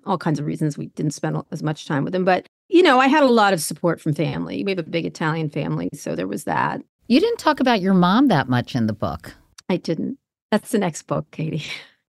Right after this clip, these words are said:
Speaker 2: Why not? It's complicated.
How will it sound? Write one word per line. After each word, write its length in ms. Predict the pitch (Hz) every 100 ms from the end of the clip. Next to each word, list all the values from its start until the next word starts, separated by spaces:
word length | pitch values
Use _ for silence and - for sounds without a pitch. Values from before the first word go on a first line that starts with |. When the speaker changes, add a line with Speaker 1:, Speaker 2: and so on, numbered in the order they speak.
| _ _ _ _ -
Speaker 2:
Why 180 | 214 254
not? 360 | 262 185 143 _ _ _ _ _
It's 180 | 160 156
complicated. 840 | - 165 160 175 175 165 170 185